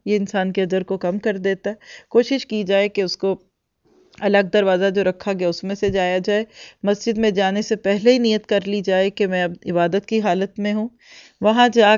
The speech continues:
کر خاموشی سے دو نفل پڑھے جائیں، تحیت المسجد کے ہیں، آپ پہلے جا سکتے ہیں، کوئی حرج کی بات نہیں۔ آپ وہاں سے سورۃ الکہف پڑھ لیں، قرآن پاک پڑھ لیں۔ بعض لوگ دوسرے نفل پڑھ سکتے ہیں،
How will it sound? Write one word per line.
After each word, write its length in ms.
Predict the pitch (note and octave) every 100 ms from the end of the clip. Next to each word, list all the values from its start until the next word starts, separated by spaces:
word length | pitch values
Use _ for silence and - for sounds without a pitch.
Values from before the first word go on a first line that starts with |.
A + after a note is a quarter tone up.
| G#3+
کر 180 | A#3+ A#3
خاموشی 520 | G#3+ G3+ G#3+ A#3 C4
سے 160 | B3 B3
دو 200 | G3+ G3+
نفل 360 | F#3+ F#3 G#3+
پڑھے 260 | A3 G#3+ G#3+
جائیں، 220 | G#3+ A3+ B3+ _ -
تحیت 440 | F#3 F#3 G3 F#3+
المسجد 520 | G#3 F#3 F3 - A3
کے 100 | -
ہیں، 100 | A#3+ C4 - - _ -
آپ 240 | F#3+ F#3+
پہلے 240 | G#3 G#3+
جا 200 | G3 G#3
سکتے 340 | C#4 B3 G#3+ F#3
ہیں، 100 | F#3
کوئی 240 | G#3 A#3+
حرج 220 | G#3+ G3+
کی 120 | - G#3
بات 280 | E3+ E3
نہیں۔ 140 | F3+ G3 - -
آپ 160 | F3+ E3+
وہاں 120 | F#3
سے 240 | F#3 G#3
سورۃ 240 | F#3+ F3+ F3
الکہف 480 | F#3+ F#3 F3+ G3+ -
پڑھ 160 | F#3
لیں، 240 | F3+ F3+ F#3 - - _
قرآن 360 | - F#3 F#3 F#3
پاک 320 | F#3+ F#3+ -
پڑھ 180 | F3+ F3
لیں۔ 180 | F3 G3 _ - - -
بعض 160 | A3 D4
لوگ 140 | C#4+ D4
دوسرے 320 | A3+ A3+ C4
نفل 260 | C4 C4 C4+
پڑھ 200 | B3 C4+
سکتے 340 | - G#3+ -
ہیں، 120 | G3+